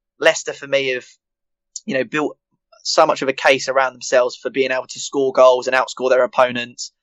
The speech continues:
They've st-, stuck with Brendan Rodgers, and I think he's got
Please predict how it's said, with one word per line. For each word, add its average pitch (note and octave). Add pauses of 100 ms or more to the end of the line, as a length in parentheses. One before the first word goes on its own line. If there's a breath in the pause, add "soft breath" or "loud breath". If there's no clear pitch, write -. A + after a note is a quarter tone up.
(720)
They've B2+
st-, -
stuck -
with C#3+
Brendan C3+
Rodgers, B2+
and B2
I B2
think C3
he's B2+
got C3+